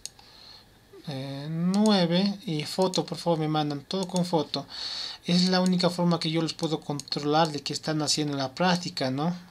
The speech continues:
Los que tengan el programa instalado. Los que les falte, en la tarde lo vamos a zanjar. ¿Ya? A ver qué me envió. Me envió, este, Carmen.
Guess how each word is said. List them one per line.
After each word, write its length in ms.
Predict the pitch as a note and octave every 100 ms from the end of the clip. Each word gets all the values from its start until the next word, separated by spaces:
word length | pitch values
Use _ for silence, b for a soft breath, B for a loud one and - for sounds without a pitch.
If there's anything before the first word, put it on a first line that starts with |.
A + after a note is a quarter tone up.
| -
Los 160 | C3
que 100 | D#3+
tengan 340 | - D#3+ D3+ C#3+
el 80 |
programa 300 | C3 C#3 C#3+ C3+
instalado. 400 | - C3 B2+ B2
Los 140 | B2+
que 100 | D3+
les 160 | - -
falte, 480 | E3+ E3+ F3 F#3 - B B B B B B -
en 120 | C#3+
la 120 | C#3
tarde 240 | - E3+ E3
lo 140 | D3
vamos 180 | C#3+ C#3
a 40 |
zanjar. 460 | - C#3+ C3 C3+ B2+ - - _ - - _ _ _ _ -
¿Ya? 380 | D#3+ D3 F3 F3+ - _ _ - B B B B B B _ -
A 100 | D3
ver 220 | C#3+ D#3
qué 120 | E3+
me 120 | D3+
envió. 400 | D3+ D3 D#3+ F3
Me 280 | E3+ D#3+ D3
envió, 420 | D3 D3+ F3 E3+
este, 320 | D#3 C#3+ - -
Carmen. 440 | E3 E3 D#3 D3